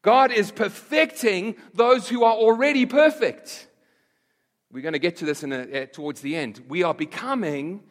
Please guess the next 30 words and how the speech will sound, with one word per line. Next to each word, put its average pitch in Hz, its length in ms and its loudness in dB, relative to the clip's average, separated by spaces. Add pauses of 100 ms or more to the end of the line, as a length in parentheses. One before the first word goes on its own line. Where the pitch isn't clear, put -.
(340)
who 165 140 -10
we 151 140 -10
already 135 460 -8
are. 95 180 -20 (1000)
That's 277 280 0
the 202 100 -4
call 196 200 -4
of 156 80 -6
holiness 190 460 -4
on 143 120 -12
our 139 100 -8
lives. 170 260 -4
We're 196 140 4
becoming 208 720 -2 (160)
the 214 100 0
holy 277 340 2
people 240 640 0 (220)
that 240 220 0
we 269 120 -4
already 285 540 0
are 285 220 4
by 240 180 2
virtue 254 380 -4
of 247 80 -8
the 254 80 -2
Holy 269 340 -2
Spirit 202 640 -4 (380)
living 165 280 -4
within 135 300 -14
us. - 380 -20